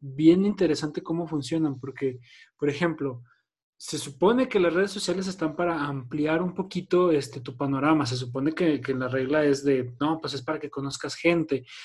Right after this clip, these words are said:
No vas a conocer gente porque, o sea, vas a conocer gente que sea de tus mismos gustos.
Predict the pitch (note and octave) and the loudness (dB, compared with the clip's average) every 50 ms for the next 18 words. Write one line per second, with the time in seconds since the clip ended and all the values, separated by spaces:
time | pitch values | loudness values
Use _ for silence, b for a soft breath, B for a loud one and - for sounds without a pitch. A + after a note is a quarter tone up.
0 | B B B B B B _ _ _ _ _ - - C#3+ C#3+ C#3 D#3 E3 D#3 - | B B B B B B _ _ _ _ _ -6 -2 -2 0 2 2 2 2 2
1 | F3+ - - D#3 D3 C#3+ C#3 C3 - D3+ D#3 E3+ E3 - - - F#3+ F#3+ F#3 E3+ | 0 0 2 2 4 4 2 4 4 2 2 2 0 -6 0 4 6 8 8 8
2 | D#3 - - C#3+ C#3+ - - _ _ _ _ _ _ _ _ _ - E3 D#3+ D3 | 4 4 2 -2 -4 -4 -8 _ _ _ _ _ _ _ _ _ 6 8 8 8
3 | - - D3+ D3+ E3 F3+ G3+ F#3+ D#3 C#3+ - D3+ C#3 C#3+ C#3+ C#3 - G#3 - A3 | 6 2 2 4 4 4 4 0 -2 0 0 0 2 2 0 0 -2 2 4 4
4 | F#3+ D#3 - E3+ - - E3+ E3 - G3 - E3+ - - D3+ D#3+ D#3+ D#3+ D3+ C#3+ | 4 6 2 0 2 2 -2 0 0 0 0 0 2 4 2 2 2 0 -2 0
5 | C#3+ C#3 C#3 C#3 C#3 C3+ C3+ D3 G3+ B3+ B3 - - C3+ B2+ B2 A#2+ - | 2 2 2 0 0 -2 2 4 4 4 4 2 -2 -4 -4 -4 -8 -12